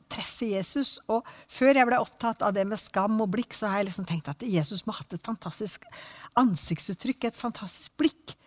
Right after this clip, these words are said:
Og så se på, eh, og når han møtte folk, for det, det skjedde liksom så mye flott i det møtet mellom han.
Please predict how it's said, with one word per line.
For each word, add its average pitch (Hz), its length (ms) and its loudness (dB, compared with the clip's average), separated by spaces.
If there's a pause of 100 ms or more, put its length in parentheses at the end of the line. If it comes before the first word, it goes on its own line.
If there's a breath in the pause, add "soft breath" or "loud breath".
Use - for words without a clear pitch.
(300 soft breath)
Og 220 140 -4
så 240 80 -2
se 196 260 0 (240)
på, 233 160 4 (400)
eh, 196 240 -4
og - 160 -4
når 226 160 0
han 240 160 6
møtte - 280 -6
folk, 254 200 0
for 233 160 2
det, 220 160 -6
det 254 160 0
skjedde 220 460 2
liksom - 260 -2
så 247 80 0
mye 226 240 0
flott - 480 -6
i 220 160 -2
det 190 220 4 (680 loud breath)
møtet 196 440 2
mellom 175 280 2
han. 131 200 0